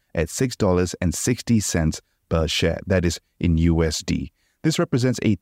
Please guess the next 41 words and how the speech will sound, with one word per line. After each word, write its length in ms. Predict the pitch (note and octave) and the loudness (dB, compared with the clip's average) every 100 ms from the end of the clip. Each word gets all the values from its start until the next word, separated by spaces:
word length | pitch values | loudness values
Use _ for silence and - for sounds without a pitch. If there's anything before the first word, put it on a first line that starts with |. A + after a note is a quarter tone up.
| - | 0
thirty-six 400 | F#3+ D#3+ G2 F2+ | 0 0 -2 -4
percent 300 | F#2 F#2 D#2+ | -2 -2 0
premium 280 | - F2+ F#2 | 2 2 2
to 80 | F2+ | 0
the 100 | - | -2
closing 400 | - A2+ G#2+ A2 | 0 0 2 0
price 320 | - G2+ G2 - - _ - | 0 -2 -2 -6 -20 _ -2
before 680 | A2+ G2 - - D3+ D3 C#3 - | 0 0 -4 0 2 2 0 -2
the 120 | G#2 | 0
announcement 680 | D#2+ F2 F2+ - F#2+ F2+ F#2+ | 2 2 0 0 0 0 -2
was 300 | F2 E2+ - | -2 -2 0
made, 360 | E2+ F2 F#2 - _ _ - | 2 2 2 -2 _ _ -2
but 140 | B2+ | 0
is 80 | A#2+ | 2
around 320 | A#2 A#2 A2 | 2 2 -2
sixty-three 800 | - - D#3+ - - F#2+ - C3 | -4 -2 -4 -2 -2 -2 2 0
percent 400 | - - F#2 D#2+ | 0 0 2 2
below 260 | E2+ E2 E2 - - | 4 4 0 -4 -4
the 160 | F2 E2+ - | -2 -2 -2
eighteen 580 | C3+ C3+ A#2+ B2 A#2+ A2 | 0 0 0 2 2 2
dollars 340 | G2 G2 G2 | 2 2 2
per 120 | - E2+ | 0 -4
share 460 | - - G2 E2+ - _ - | -2 0 2 2 -2 _ -4
that 160 | F#2 - | -4 -2
T 120 | A#2 | -2
D 160 | A#2+ | 0
C 200 | A2 - | -2 0
X 140 | G2 - | 0 0
was 140 | D#2+ | -6
priced 400 | - A#2+ A#2+ - | -2 -2 -2 0
at 180 | G2 F2+ _ - | 0 0 _ -2
when 100 | C#3+ | 0
the 80 | D#3+ | 0
company 400 | - G#2+ G2+ A2 | 0 0 2 2
went 240 | F#2 F#2 - | 2 0 -2
public 360 | F#2 E2 E2 - | -2 2 0 0
just 260 | D3 C#3 - | -2 -2 -2
over 300 | F#2+ E2 E2 _ _ - | 0 2 0 _ _ -2
two 140 | F2 | 0
years 360 | D#2+ D#2+ E2 - | 2 2 0 -4
ago. 380 | D#2+ D#2 D2+ | -4 -2 -4